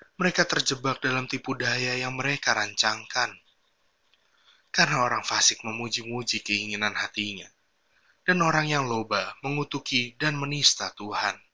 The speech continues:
Kata orang fasik itu dengan batang hidungnya ke atas, "Allah tidak akan menuntut. Tidak ada Allah." Itulah seluruh pikirannya.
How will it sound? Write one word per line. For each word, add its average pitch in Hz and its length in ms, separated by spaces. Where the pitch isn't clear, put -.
Kata - 320
orang 113 240
fasik 107 400
itu 113 320
dengan 113 320
batang 110 320
hidungnya 110 480
ke - 80
atas, - 800
"Allah 156 400
tidak 113 320
akan 120 240
menuntut. 139 480
Tidak 175 240
ada 147 320
Allah." 98 400
Itulah 156 400
seluruh 127 560
pikirannya. 107 720